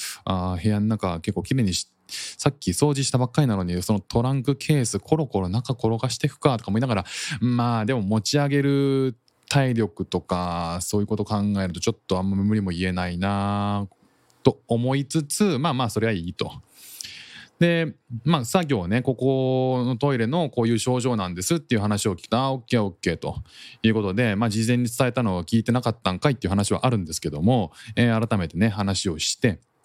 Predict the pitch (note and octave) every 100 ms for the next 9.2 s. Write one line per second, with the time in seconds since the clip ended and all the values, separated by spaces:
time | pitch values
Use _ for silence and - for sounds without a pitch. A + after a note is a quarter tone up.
0 | _ _ _ _ - - F3 - E3+ A2
1 | G2+ A2+ G2 - A3 A3+ A2+ E3 D3+ A2+
2 | - G#2 G#2 G2+ G#2+ B2 F2 - C#3+ B2
3 | F#2+ F#2 D#3 D#3 D3 D#3+ C3 F#2+ - E2
4 | D#2+ A2 A2 - - - - B3 C#4 C4
5 | B3 A3+ G#3+ A3+ - A3 G#2+ G2+ F#2 F2
6 | E2+ E2+ - G3 D#3 E2+ - _ - F#3
7 | A#2+ - - - - B2 A#2+ A#2+ D#3+ B3
8 | C3 F2+ G#2+ F2+ E2 E2 D#2 E2 D#2 B2+
9 | E2